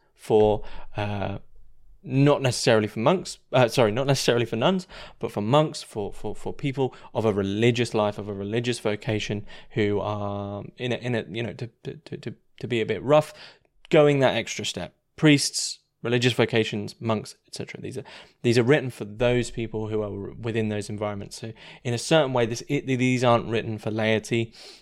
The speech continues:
These aren't written for the everyday people. But of course, as I said, um, in the, the talks on, um, Saint Teresa of Avila as well,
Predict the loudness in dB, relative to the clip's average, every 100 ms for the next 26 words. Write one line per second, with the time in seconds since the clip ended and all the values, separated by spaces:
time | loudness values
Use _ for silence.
0 | _ -8 0 2 2 -4 -6 -8 -8 -6
1 | -8 -8 -4 0 0 0 -2 -2 -2 -2
2 | -4 -4 -2 -2 -4 -12 -18 -12 -6 -6
3 | -6 -4 2 6 6 4 2 -2 -10 -6
4 | -4 -4 -6 -8 -14 _ _ -10 -4 2
5 | 0 0 -6 -6 -8 -14 -20 _ _ -6
6 | -4 -4 -8 -14 -18 -20 -20 _ _ -2
7 | -2 0 -2 -4 -2 2 4 2 0 4
8 | 4 4